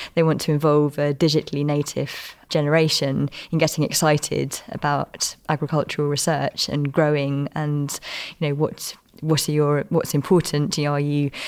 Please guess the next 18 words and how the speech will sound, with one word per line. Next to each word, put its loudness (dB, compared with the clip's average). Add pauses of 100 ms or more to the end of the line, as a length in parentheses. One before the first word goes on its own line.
(140)
experimenting 2 (500)
to 0
get -2
good 0
flavours 6
or 0
nutrition? 2
Whereas, 0
you -2
know, 0
maybe 0
in 0
the 4
industry, 2 (280)
what 0
they 4
want 0
is, -2